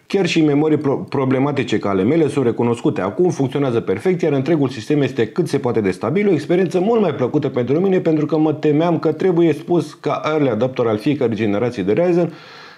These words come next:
că o să am probleme cu noua platformă, cel puțin o lună de acum încolo, însă toate problemele de această dată au fost rezolvate în nici o jumătate de oră de îndată ce am făcut update-ul de bios pus la dispoziție de Gigabyte. Ca layout și răcire pentru V R M sau chipset,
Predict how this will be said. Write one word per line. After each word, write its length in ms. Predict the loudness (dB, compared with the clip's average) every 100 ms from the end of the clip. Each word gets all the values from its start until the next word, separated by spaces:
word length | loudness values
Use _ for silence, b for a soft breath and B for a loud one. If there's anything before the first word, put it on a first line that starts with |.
| B
că 100 | -2
o 100 | 0
să 120 | 0
am 100 | 0
probleme 360 | 0 0 2 0
cu 160 | 0
noua 200 | 2 0
platformă, 500 | 0 -4 -2 0 0
cel 280 | 0 -2 -2
puțin 340 | 0 -2 0 2
o 60 |
lună 200 | 2 2
de 100 | 0
acum 220 | -2 0
încolo, 400 | 0 0 0 2
însă 180 | 0 -2
toate 260 | -2 -2 0
problemele 500 | 0 0 2 2 2
de 120 | 2
această 360 | 0 -2 -2 -2
dată 340 | -2 -4 -4
au 120 | -2 -2
fost 260 | 0 2
rezolvate 540 | 2 2 2 0 0 0
în 140 | 2
nici 200 | 0 2
o 100 | 0
jumătate 500 | 0 0 0 -2 -2
de 100 | 0
oră 280 | 2 2 2
de 140 | 2
îndată 360 | 2 0 -2 -4
ce 140 | -2
am 80 | -4
făcut 300 | -4 -4 -2
update-ul 360 | -2 -2 0 -2
de 60 |
bios 320 | 0 0 0
pus 320 | -6 -4 0 0
la 100 | 2
dispoziție 760 | 0 0 -2 2 0 2 0
de 380 | 2 2 0 -2 -6
Gigabyte. 480 | -2 0 0 -4 -6
Ca 180 | -4 -2
layout 340 | 2 2 2 0
și 100 | 0
răcire 360 | 2 2 0
pentru 300 | 0 -2 -2
V 120 | 0
R 200 | 2 2 2
M 120 | 0
sau 200 | -2 -4
chipset, 440 | -2 -2 0 0